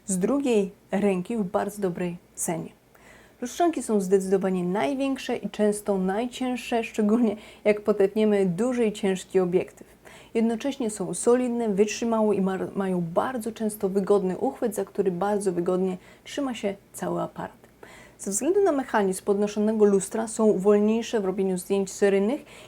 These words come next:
jednak modele bardziej zaawansowane mają już bardzo dobre parametry.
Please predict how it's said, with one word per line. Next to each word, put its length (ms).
jednak 280
modele 320
bardziej 420
zaawansowane 720
mają 320
już 140
bardzo 440
dobre 360
parametry. 540